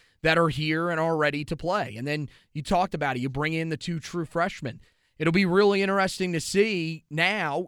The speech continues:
if their roles are pretty much,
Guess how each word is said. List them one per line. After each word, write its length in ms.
if 420
their 280
roles 500
are 640
pretty 260
much, 600